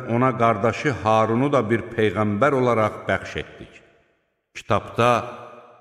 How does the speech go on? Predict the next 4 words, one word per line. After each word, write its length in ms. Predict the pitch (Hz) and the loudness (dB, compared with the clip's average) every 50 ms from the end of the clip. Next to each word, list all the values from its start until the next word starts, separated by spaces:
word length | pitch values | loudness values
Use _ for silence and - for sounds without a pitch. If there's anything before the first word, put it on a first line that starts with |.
| _ _ _ _ _ | _ _ _ _ _
İsmaili 680 | 104 104 - - - 98 98 95 95 95 92 95 110 | -8 -8 -8 -8 -2 0 2 2 4 4 4 2 2
də 140 | 120 123 104 85 | 2 0 -2 -2
xatırla. 600 | - - 82 76 - - 73 69 69 62 57 - - - - _ _ _ _ _ _ _ _ _ _ _ _ _ _ _ _ _ _ _ _ _ _ _ _ _ _ _ _ _ _ _ _ | -2 -4 -4 -4 -4 -8 -12 -12 -12 -14 -14 -18 -20 -20 -20 _ _ _ _ _ _ _ _ _ _ _ _ _ _ _ _ _ _ _ _ _ _ _ _ _ _ _ _ _ _ _ _
Həqiqətən, 720 | - 107 107 160 208 175 147 117 98 - 117 107 104 95 | -4 -2 0 0 0 0 0 0 0 0 0 0 2 0